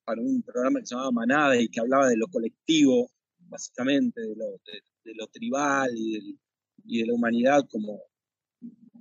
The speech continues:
esto, ¿no? Como, como una cosa vivida desde lo grupal. Eh, también siempre me resultó muy, muy estimulante ponerme a pensar en estas, en estas situaciones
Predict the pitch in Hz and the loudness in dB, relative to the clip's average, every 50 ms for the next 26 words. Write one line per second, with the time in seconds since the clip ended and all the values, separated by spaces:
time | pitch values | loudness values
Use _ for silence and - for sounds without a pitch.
0 | - - 135 - _ - - - 254 285 240 226 214 - - _ 202 226 247 247 | -10 -8 -8 -8 _ -12 -10 -8 -6 -6 -6 -8 -10 -14 -18 _ -18 -14 -12 -10
1 | 233 - - 254 - 131 113 107 - _ _ _ _ _ _ _ _ _ 120 113 | -10 -10 -8 -8 -6 -4 -6 -6 -8 _ _ _ _ _ _ _ _ _ -8 -2
2 | 117 117 131 147 147 135 120 113 113 113 113 113 113 113 110 107 - - 147 143 | 2 6 6 8 8 8 6 4 0 -2 -4 -4 -4 -2 -4 -6 -2 0 2 4
3 | 143 139 131 127 120 113 113 - _ _ _ _ _ _ _ _ - 117 117 113 | 4 4 4 4 4 2 0 -4 _ _ _ _ _ _ _ _ -2 0 0 2
4 | 113 110 104 101 - - _ - 127 135 139 135 120 117 226 - - 165 165 147 | 0 -2 -6 -8 -10 -12 _ -4 0 4 4 4 4 2 0 -4 -4 -4 -2 -2
5 | 135 127 120 117 - - - - 143 143 147 147 143 139 135 139 143 143 135 - | -2 -2 -4 -6 -14 -10 -6 -2 0 0 2 2 2 2 2 0 0 -2 -2 -2
6 | 131 120 120 120 131 135 135 127 123 127 117 110 - _ _ _ _ _ - 123 | -4 -4 -2 0 0 2 2 2 0 0 -4 -6 -8 _ _ _ _ _ -4 -2
7 | 123 131 135 131 127 127 117 117 113 - 131 127 127 123 - _ _ _ _ _ | -2 0 -2 -2 -2 -2 -4 -2 -4 -2 0 0 0 0 -2 _ _ _ _ _
8 | _ _ _ - 120 117 127 123 - - 135 120 107 - - - _ _ _ _ | _ _ _ -6 -4 -2 -2 -4 -4 -2 -2 -2 -2 -2 -6 -8 _ _ _ _
9 | _ _ - 123 123 123 - 123 - 123 113 - 120 - - 147 151 151 156 156 | _ _ -10 -10 -10 -8 -8 -8 -8 -6 -6 -6 -8 -2 0 2 4 4 6 4
10 | 156 151 143 - - | 4 2 0 -2 -6